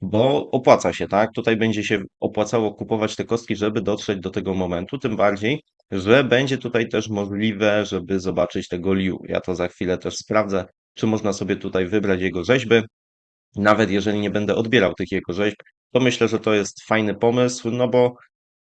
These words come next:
ogólnie dziesięć rzeźb, tak, które możemy sobie, no jak będę miał super szczęście w losowaniu, to będzie to za darmo, ale podejrzewam, że jakieś kostki tam będę musiał wykupić,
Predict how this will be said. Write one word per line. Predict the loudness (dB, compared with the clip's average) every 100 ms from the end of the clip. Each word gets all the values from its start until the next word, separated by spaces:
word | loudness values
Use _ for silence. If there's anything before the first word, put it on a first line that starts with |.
| _ _ _ _ _ 2
ogólnie | 4 6 6 4
dziesięć | 2 0 0 4
rzeźb, | 6 6 4 0
tak, | 2 4 2 -2 -4 -2
które | -2 0
możemy | 0 0 -2 -2
sobie, | -2 0 2
no | 4
jak | 4 4
będę | 2 2
miał | 0
super | -2 -2 -2 -2
szczęście | -4 -2 -2
w |
losowaniu, | -2 -2 0 0 -2
to | -2
będzie | -2 -2 -2
to | -2
za | 0
darmo, | 2 2 0 0
ale | -2
podejrzewam, | -2 -4 -2 -2 -4 0
że | 0
jakieś | 0 -4
kostki | -6 -8 -6
tam | -4 -2
będę | 0 -2
musiał | -2 -4
wykupić, | -6 -6 -6 -6